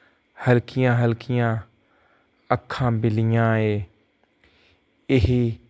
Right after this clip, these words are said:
ਇਸੇ ਵਜ੍ਹਾ ਨਾਲ ਇਸ ਖਾਨਦਾਨ ਨੇ ਇਸ ਜਿਹੜਾ ਮੋਹਨ ਸਿੰਘ ਸੀ,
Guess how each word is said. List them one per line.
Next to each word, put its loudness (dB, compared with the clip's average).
ਇਸੇ 0
ਵਜ੍ਹਾ 0
ਨਾਲ -2
ਇਸ -4
ਖਾਨਦਾਨ -2
ਨੇ 0
ਇਸ 2
ਜਿਹੜਾ 4
ਮੋਹਨ 0
ਸਿੰਘ -4
ਸੀ, -4